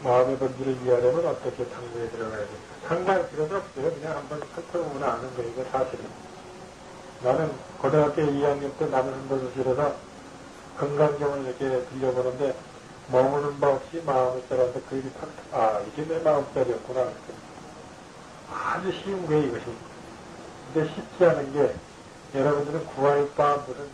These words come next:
깨달음이라든가 구할 바 특별한 경지가 따로 있음을 먼저 정의해놓고서 불법을 배우고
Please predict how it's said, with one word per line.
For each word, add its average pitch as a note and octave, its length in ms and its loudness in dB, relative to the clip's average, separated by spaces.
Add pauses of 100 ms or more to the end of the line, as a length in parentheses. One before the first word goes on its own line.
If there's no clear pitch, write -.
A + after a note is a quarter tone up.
깨달음이라든가 C#3+ 880 2
구할 C3 420 4
바 C#3+ 240 4
특별한 - 720 0
경지가 C3 400 -2
따로 E3 280 2
있음을 C#3+ 540 -6
먼저 B2+ 460 0
정의해놓고서 A#2+ 880 -2 (1120)
불법을 C3 560 2
배우고 B2+ 500 2